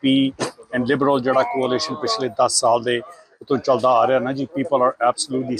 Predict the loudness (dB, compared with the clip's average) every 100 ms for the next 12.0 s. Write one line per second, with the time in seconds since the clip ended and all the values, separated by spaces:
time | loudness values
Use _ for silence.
0 | -4 -6 -8 -2 0 0 -4 -10 -14 -20
1 | -20 -10 -4 0 0 2 0 0 -4 -2
2 | -2 0 -2 -6 -12 -16 -18 -14 -8 -6
3 | 0 2 4 2 0 -4 0 2 0 -2
4 | -2 -2 0 0 0 -2 -2 -2 -4 -4
5 | -6 -6 -6 -6 -6 -12 _ _ _ -14
6 | -12 -14 -8 -2 0 -2 -2 -4 0 2
7 | 0 -2 -6 -8 -16 -20 -20 -4 2 4
8 | 4 4 2 2 4 2 -2 _ -12 -8
9 | 2 4 6 2 -4 -6 0 0 0 -6
10 | -8 -8 -10 -10 -2 0 2 0 2 0
11 | 0 _ _ _ _ 0 0 -2 -2 -2